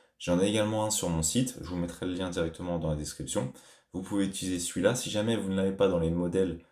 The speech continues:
de votre Excel, vous pouvez aller le chercher directement sur le site de Microsoft pour le récupérer et l'utiliser. J'espère qu'il vous permettra donc de calculer vos prêts. Vous avez vu que vous avez d'autres modèles également,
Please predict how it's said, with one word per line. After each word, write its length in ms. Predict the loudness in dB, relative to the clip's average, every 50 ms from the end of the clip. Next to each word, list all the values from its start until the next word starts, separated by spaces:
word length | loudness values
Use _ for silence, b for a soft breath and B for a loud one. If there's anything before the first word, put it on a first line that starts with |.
| B B B
de 100 | -4 -4
votre 200 | -2 -2 -2 -2
Excel, 300 | 0 0 2 2 2 2
vous 120 | 2 -2
pouvez 240 | -8 -8 -6 -4 -2
aller 80 | -2 -2
le 60 | -2
chercher 560 | -2 -2 -2 -2 -2 -2 -6 -6 -6 -8 -10 b b b b b b
directement 680 | b -4 0 0 0 0 -2 -4 -4 -2 -2 -2 0 0
sur 320 | 0 0 0 2 2 2
le 100 | 2 2
site 180 | 0 -2 -2 0
de 80 | 0
Microsoft 600 | 0 0 -2 -2 -4 -2 0 0 0 0 -2 -10 b b b b b b -8
pour 120 | -4 -2
le 80 | -2 -2
récupérer 720 | -2 -4 -8 -12 -10 -8 -6 -4 -4 -4 -4 -6 -10 _ _ _ _ _ -2
et 100 | 0 0
l'utiliser. 580 | 0 0 -2 0 0 0 0 0 -2 -4 b b b b b b b b b
J'espère 400 | b 0 2 2 4 4 2 2
qu'il 140 | 2 -2 -2
vous 100 | -2 -2
permettra 440 | 0 2 2 2 2 2 2 2 4
donc 180 | 4 4 4 2
de 80 | 2
calculer 400 | 2 2 2 2 0 -2 0 2
vos 140 | 2 2 2
prêts. 200 | 2 2 2 2
Vous 160 | 2 2 4
avez 140 | 4 4 4
vu 140 | 2 0 -4
que 60 | -4
vous 140 | -4 -2 0
avez 160 | 2 0 0
d'autres 460 | -2 -4 -4 0 0 0 0 -2 -2
modèles 300 | -2 0 0 2 2 2
également, 440 | 2 0 0 0 2 2 0 0 -2